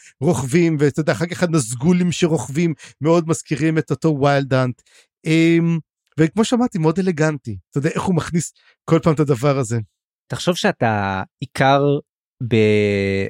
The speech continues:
Speaker 2: במקום אירופאי בימי הביניים.
Speaker 1: מהמם.
Speaker 2: אה, לראות בן אדם על סוס זה בטח נורא מעורר יראה.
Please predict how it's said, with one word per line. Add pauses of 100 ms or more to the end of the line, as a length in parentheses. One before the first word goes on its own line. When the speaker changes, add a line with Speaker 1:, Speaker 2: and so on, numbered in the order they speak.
Speaker 2:
במקום
אירופאי
בימי
הביניים. (140)
Speaker 1:
מהמם. (220)
Speaker 2:
אה, (520)
לראות
בן
אדם
על
סוס
זה
בטח (100)
נורא
מעורר
יראה.